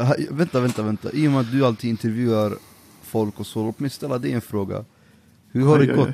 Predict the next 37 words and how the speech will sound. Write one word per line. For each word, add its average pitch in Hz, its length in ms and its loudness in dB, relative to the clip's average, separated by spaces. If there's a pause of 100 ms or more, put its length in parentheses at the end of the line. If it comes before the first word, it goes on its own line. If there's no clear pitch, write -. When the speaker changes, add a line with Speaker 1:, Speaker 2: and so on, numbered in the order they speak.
Speaker 1:
Du 120 100 -4
har 123 60 4
gjort 135 160 0
ett - 120 -6
par 123 120 2
avsnitt, 107 680 -2 (200)
okej? 104 520 -6
Du 107 60 -4
har 107 100 2
hållit 113 280 -2
på 120 160 -2
att 113 60 0
intervjua 110 440 -2
folk. 101 320 -6 (1120)
Vad 135 340 2
känner 147 320 0
du 123 420 2 (920)
av 110 180 2
att 107 180 0
utnyttja, 123 520 0
äh, 107 60 0 (200)
utnyttja, 110 420 -4
vad 101 140 -6
säger 110 180 0
jag? - 80 -2
Intervjua 131 500 6
folk. - 360 -2
<laughs> 143 100 2 (920)
Speaker 2:
Men - 160 8
så - 80 2
där - 100 6
får 113 180 0
Speaker 1:
Alltså, 147 180 4
Speaker 2:
man 156 60 8
inte 160 100 8
Speaker 1:
vad 147 40 6
Speaker 2:
säga. 151 100 -4